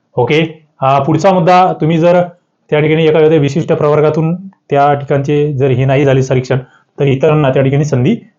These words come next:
भेटू शकते असं म्हटलेलं आहे. आ, दिव्यांगांचं चाळीस टक्के दिव्यांग असलं पाहिजे, दिव्यांगांमधून चार टक्के पदं भरली जाणार आहेत, तो एक मुद्दा या ठिकाणी माहीत असावा. आ, पुढे मी जातोय, कास्ट सर्टिफिकेट, जात वैधता प्रमाणपत्र,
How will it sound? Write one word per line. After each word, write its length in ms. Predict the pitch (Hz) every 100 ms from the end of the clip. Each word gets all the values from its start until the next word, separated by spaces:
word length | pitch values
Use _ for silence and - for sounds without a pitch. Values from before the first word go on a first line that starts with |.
| -
भेटू 260 | 117 123 185
शकते 260 | 151 -
असं 200 | 139 135
म्हटलेलं 300 | 120 107 107
आहे. 320 | 110 - - _ _ _ _ _ -
आ, 180 | 127 135 135 -
दिव्यांगांचं 560 | 147 160 160 165 160
चाळीस 280 | 165 143 147
टक्के 160 | 143 147
दिव्यांग 280 | 143 147 156
असलं 200 | 139 156
पाहिजे, 380 | 147 156 156 151 _ _
दिव्यांगांमधून 640 | 135 139 151 151 156 151 151
चार 280 | 160 156 156
टक्के 300 | 160 - 156
पदं 200 | 147 147
भरली 200 | 143 151
जाणार 220 | 147 151
आहेत, 320 | 143 151 151 - _ _ _ -
तो 40 | 160
एक 140 | 165
मुद्दा 180 | 147 156
या 120 | 147
ठिकाणी 200 | 143 151
माहीत 260 | 139 139 143
असावा. 440 | 139 147 151 156 - _ _ _ 127
आ, 180 | 127
पुढे 300 | 127 135 131
मी 80 | 165
जातोय, 360 | 160 151 160 160 160 _ _
कास्ट 320 | 147 151 151 165
सर्टिफिकेट, 580 | 156 151 147 156 160
जात 320 | 139 135 143 151
वैधता 340 | 151 151 156
प्रमाणपत्र, 580 | 160 147 151 139 156